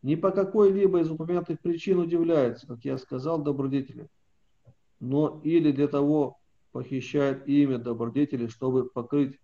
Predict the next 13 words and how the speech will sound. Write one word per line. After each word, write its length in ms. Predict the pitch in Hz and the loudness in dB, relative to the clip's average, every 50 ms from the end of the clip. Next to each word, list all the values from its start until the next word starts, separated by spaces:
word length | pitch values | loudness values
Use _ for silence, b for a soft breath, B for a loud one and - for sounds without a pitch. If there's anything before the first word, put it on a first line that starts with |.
| _ _ | _ _
свой 400 | - - - - 120 117 104 104 | -20 -16 -8 -6 -4 -4 -4 -4
стыд, 340 | - - - 143 147 147 147 - _ _ _ _ _ _ _ _ _ - | -8 -8 -6 -6 -6 -6 -8 -14 _ _ _ _ _ _ _ _ _ -12
и 80 | 131 | -8
говорит 400 | 131 131 139 139 139 139 139 139 | -2 0 0 2 2 0 0 -2
о 80 | 143 139 | -2 -2
ней, 320 | 135 135 135 135 135 135 | 0 0 0 0 -2 -4
как 200 | 135 - 123 120 | -4 -6 -6 -4
будто 220 | 120 127 131 127 135 | -4 -4 -4 -2 -4
и 80 | 131 | -4
сам 400 | 123 - - 131 135 135 135 131 | -4 -4 -2 0 2 2 0 -2
он 180 | 131 127 127 127 | -4 -6 -8 -6
совершенно 640 | 127 - 131 131 127 127 127 - 135 127 123 123 | -6 -4 -4 -2 -2 -4 -4 -4 -6 -4 -4 -4
таков, 500 | 120 - 123 113 - - 127 123 - - | -8 -10 -12 -10 -6 -6 -6 -6 -6 -16